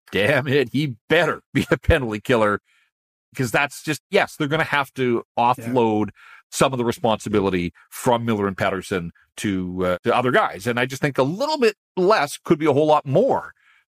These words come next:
Speaker 1: for both Pettersson and, and Miller. But certainly the workload doesn't seem to be slowing them down at all this year. But again, these games don't really mean much. So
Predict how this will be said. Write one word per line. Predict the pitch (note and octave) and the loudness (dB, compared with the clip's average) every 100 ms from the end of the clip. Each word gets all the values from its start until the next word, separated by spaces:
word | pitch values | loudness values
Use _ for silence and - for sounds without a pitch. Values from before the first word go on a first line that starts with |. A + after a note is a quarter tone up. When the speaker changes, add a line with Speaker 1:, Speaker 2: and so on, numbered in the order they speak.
| _ _ | _ _
Speaker 1:
for | - A#2+ | 0 2
both | A2 A2+ | 2 0
Pettersson | - A2 G#2 A2 | 0 -2 -4 -2
and, | G#2 G2+ - | -2 -4 -6
and | A2+ A2 | -6 -2
Miller. | C3+ E2 | 0 -2
But | D#2+ G2 - | -2 -4 -4
certainly | - D#3 B2+ | -2 0 2
the | A2+ | 2
workload | A#2+ - A#2+ A2+ | 2 4 4 4
doesn't | G#2+ G2+ G2+ | 2 0 -2
seem | A#2 G#2 | -2 0
to | |
be | G2+ | -2
slowing | - A#2+ A#2 | 2 2 4
them | C3 | 2
down | C#3 C3+ A#2 | 2 0 0
at | A2 - | -2 2
all | A#2+ A2+ | 4 4
this | A#2+ B2 | 2 0
year. | G#2+ F#2+ | 0 2
But | F2+ F#2+ F2 _ _ _ _ _ _ - | 4 2 0 _ _ _ _ _ _ -8
again, | G#2+ F2 | -4 -2
these | F#2 F2+ | -4 -2
games | G#2 G2 | -4 -2
don't | G#2 | -2
really | G2+ A#2+ | 2 2
mean | F#3+ | 4
much. | E3 D#3+ - | 4 2 -2
So | - A#2 A2 G#2+ G#2 G#2+ | -2 2 4 4 4 0